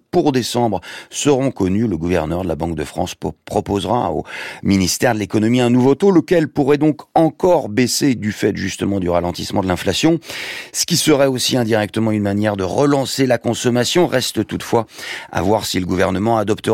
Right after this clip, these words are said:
une nouvelle baisse certainement impopulaire à l'approche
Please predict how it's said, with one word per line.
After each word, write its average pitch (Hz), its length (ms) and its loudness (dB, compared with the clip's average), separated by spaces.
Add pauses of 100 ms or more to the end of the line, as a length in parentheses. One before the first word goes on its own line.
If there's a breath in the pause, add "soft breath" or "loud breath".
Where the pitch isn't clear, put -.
(140)
une 113 120 2
nouvelle 131 280 4
baisse 123 240 2
certainement 117 720 -2
impopulaire 113 880 0
à 101 120 0
l'approche 90 680 -2